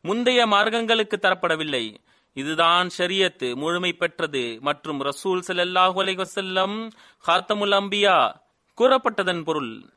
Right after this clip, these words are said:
இது பெருமை கொள்ள வேண்டிய இடமாகும். முஸ்லிம்களுக்கு இவ்வாறான நூல் கிடைத்துள்ளது. மக்கள்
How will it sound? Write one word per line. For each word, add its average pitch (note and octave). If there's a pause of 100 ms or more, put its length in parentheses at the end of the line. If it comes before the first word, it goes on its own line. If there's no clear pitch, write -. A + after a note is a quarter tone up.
(200)
இது E3
பெருமை A3+
கொள்ள B3
வேண்டிய A#3+
இடமாகும். D#3+ (280)
முஸ்லிம்களுக்கு G3
இவ்வாறான G#3
நூல் A3
கிடைத்துள்ளது. F#3+ (3250)
மக்கள் D3+